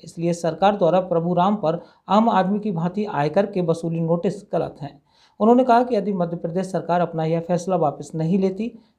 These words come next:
तो बुंदेलखंड की जनता राम राजा के लिए जन आंदोलन करेगी और एक एक रुपये एकत्र कर आयकर को टैक्स अदा करेगी। उन्होंने कहा कि तत्काल प्रभाव से नोटिस वापस लेकर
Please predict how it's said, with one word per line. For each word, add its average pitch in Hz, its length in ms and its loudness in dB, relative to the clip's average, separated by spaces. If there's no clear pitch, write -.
तो 170 360 0
बुंदेलखंड 226 500 2
की 226 60 -4
जनता 180 360 0
राम 160 280 2
राजा 156 240 2
के 175 120 -4
लिए 190 160 0
जन 165 220 -2
आंदोलन 143 480 -2
करेगी 175 460 -2
और 170 140 2
एक 214 220 2
एक 240 120 0
रुपये 185 300 0
एकत्र 185 320 -2
कर 175 280 -6
आयकर 208 320 6
को 196 180 -4
टैक्स 202 380 -2
अदा 151 240 -2
करेगी। 135 440 -6
उन्होंने 233 220 6
कहा 247 140 6
कि 247 100 2
तत्काल 196 400 2
प्रभाव 180 380 0
से 196 260 -4
नोटिस 175 420 0
वापस 156 300 -4
लेकर 196 380 0